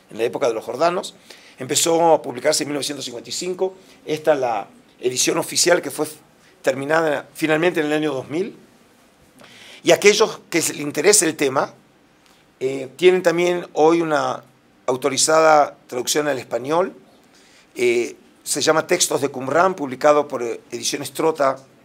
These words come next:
de Madrid, por el gran qumranólogo español, hoy ya emérito, Florentino García Martínez. Una bellísima persona, además de ser un gran investigador.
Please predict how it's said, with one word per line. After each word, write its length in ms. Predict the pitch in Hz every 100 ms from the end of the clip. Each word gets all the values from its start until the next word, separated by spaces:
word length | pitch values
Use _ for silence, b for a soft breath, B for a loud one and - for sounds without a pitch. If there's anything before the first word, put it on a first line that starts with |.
| _ _ _ b _
de 120 | -
Madrid, 400 | 117 117 147 208 214
por 180 | 143
el 60 | 131
gran 240 | 147 170
qumranólogo 800 | 165 143 139 127 147 156 151 127 123
español, 460 | 120 120 175 180
hoy 240 | - 147 120
ya 200 | 127 123
emérito, 560 | 123 160 160 170 160 B B
Florentino 460 | - 143 123 151 147
García 280 | - 139 131
Martínez. 580 | 117 113 110 90 - - _ _ _ _ -
Una 140 | 135
bellísima 400 | 123 127 151 127
persona, 320 | 113 107 113
además 220 | 98 110 110
de 80 |
ser 140 | 101 107
un 80 | 101
gran 220 | 110 107
investigador. 540 | 95 90 95 87 80